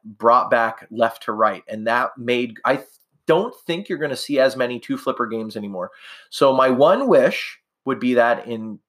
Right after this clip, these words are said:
twenty twenty, we see more and more games that are minimum three flipper, if not four. I think the amount of shots that you can build on a machine without it just being a straight up fan layout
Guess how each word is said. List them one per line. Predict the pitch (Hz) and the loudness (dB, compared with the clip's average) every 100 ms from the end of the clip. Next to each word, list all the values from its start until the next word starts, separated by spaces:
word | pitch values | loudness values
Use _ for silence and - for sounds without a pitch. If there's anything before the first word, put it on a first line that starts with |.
| _ | _
twenty | - 135 160 | -2 0 0
twenty, | - 147 113 107 | -2 -2 -2 -6
we | 104 | -12
see | - 113 | -10 -10
more | 107 120 147 | -4 2 2
and | 147 | 2
more | 139 | -2
games | 120 110 107 | -2 -4 0
that | 110 110 | 0 0
are | |
minimum | 110 135 190 208 185 175 | -4 -2 0 2 2 0
three | - 143 | -2 -4
flipper, | 135 139 131 123 | 0 0 2 0
if | 127 | 2
not | 117 - | 0 0
four. | 107 95 - _ _ _ - | -4 -6 -10 _ _ _ -8
I | 120 | -8
think | - 131 | -6 -4
the | 131 | -2
amount | 120 123 131 | 0 2 0
of | 117 | -2
shots | - - 151 160 - - | -10 -6 -4 -4 -6 -12
that | 98 | -12
you | 131 | -10
can | 120 117 | -10 -10
build | 104 120 143 156 | 0 4 4 4
on | - 123 | 2 2
a | |
machine | 120 113 - 131 113 104 | 0 -6 -8 -8 -8 -4
without | 110 120 | 2 2
it | 131 | 0
just | 131 127 | -4 -6
being | 131 117 | -6 -6
a | 101 | -8
straight | - 110 123 | -6 0 0
up | 127 - | 0 0
fan | 135 131 | 0 4
layout | 143 123 104 | 4 4 2